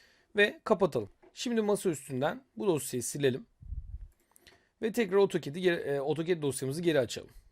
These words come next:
Xref deneme dosyası. Bakın gördüğünüz gibi, e, hala aynı bilgiyi oradan çağırmaya çalıştığı için şu an bir hata veriyor. Yani resmi göremiyorum. Diyor ki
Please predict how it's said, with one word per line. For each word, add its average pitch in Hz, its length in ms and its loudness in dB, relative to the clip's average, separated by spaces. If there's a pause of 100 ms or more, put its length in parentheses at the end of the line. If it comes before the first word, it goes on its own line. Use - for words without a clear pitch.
(1800)
Xref 143 440 0
deneme 131 280 0
dosyası. 110 340 -6
Bakın 247 220 -2
gördüğünüz 240 400 0
gibi, 180 220 -6 (560)
e, 147 100 4
hala 240 560 2
aynı 254 340 2
bilgiyi 202 260 4
oradan 208 320 12
çağırmaya 220 580 4
çalıştığı 226 500 -2
için 175 320 -4 (540)
şu - 200 2
an 262 160 4
bir 277 60 2
hata 233 400 0
veriyor. 135 260 0
Yani 175 240 4
resmi 196 320 6
göremiyorum. 175 540 4
Diyor 240 140 -2
ki 120 180 -4